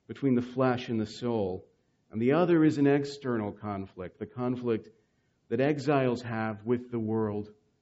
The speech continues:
around them. I want to look at the first conflict to begin with, that internal conflict, the war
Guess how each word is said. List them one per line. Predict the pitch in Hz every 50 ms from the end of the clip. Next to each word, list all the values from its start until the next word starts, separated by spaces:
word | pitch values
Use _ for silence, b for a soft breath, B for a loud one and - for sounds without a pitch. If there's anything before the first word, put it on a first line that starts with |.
| _ -
around | 113 110 117 117 123 120 120 117 101
them. | 98 - - - _ _ _ _ _ _ _ _ _ _ _ _ _ _ _ _ _ -
I | 110
want | 135 175
to | 190 170
look | 160 156 -
at | 110
the | - 131
first | 113 - - - 156 160 156 156 - - - _
conflict | - 113 104 98 101 98 - 101 95 87 85 - _ _ _ _ _ _ _ _ _ _ -
to | 123
begin | 110 131 110 127 131 135 131
with, | 110 98 92 87 82 - _
that | 131 127 131 131
internal | 135 139 131 131 - - 190 202 202 175 147 139
conflict, | - - 107 98 90 85 - 101 98 -
the | 131 131
war | 127 135 151 170 180 170 151 143 B